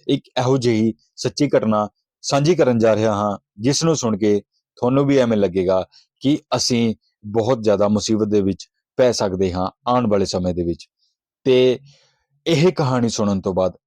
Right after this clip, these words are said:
ਇਹ ਘਟਨਾ ਸੁਣਨ ਤੋਂ ਬਾਅਦ ਤੁਹਾਡਾ ਦਿਲ ਵੀ ਦਹਿਲ ਜਾਵੇਗਾ।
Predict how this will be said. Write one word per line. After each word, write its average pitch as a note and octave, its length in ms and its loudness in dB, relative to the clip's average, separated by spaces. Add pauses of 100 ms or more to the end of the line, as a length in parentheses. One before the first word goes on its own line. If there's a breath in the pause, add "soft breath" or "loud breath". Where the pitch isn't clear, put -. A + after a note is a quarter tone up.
ਇਹ B2+ 180 0 (120)
ਘਟਨਾ A2 220 -2
ਸੁਣਨ F#2+ 300 -6
ਤੋਂ F2+ 140 -6
ਬਾਅਦ F2+ 180 -2 (300 soft breath)
ਤੁਹਾਡਾ A#2+ 300 0
ਦਿਲ G2+ 220 -2
ਵੀ F2+ 220 -2 (280)
ਦਹਿਲ A2+ 320 0
ਜਾਵੇਗਾ। E2 480 -4